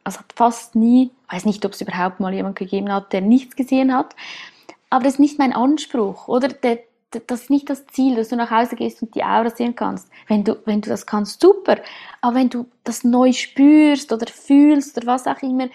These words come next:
es geht eher so um das Entdecken der Aura. Und das finde ich einfach so schön, dass wir wie alle,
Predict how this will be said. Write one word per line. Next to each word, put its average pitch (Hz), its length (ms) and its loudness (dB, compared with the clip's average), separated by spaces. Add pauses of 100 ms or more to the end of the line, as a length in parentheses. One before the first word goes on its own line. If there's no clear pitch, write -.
(140)
es - 80 -20
geht 254 180 -6
eher 302 140 0
so - 120 -4
um 254 80 0
das 233 160 -6
Entdecken 226 600 0
der - 180 0
Aura. - 560 -4 (360)
Und 214 200 -4
das 233 180 -2
finde 233 220 0
ich - 80 -12
einfach 220 280 -4
so - 120 -10
schön, 302 320 0
dass 254 180 -4
wir 233 140 -2
wie 269 200 0
alle, 294 560 0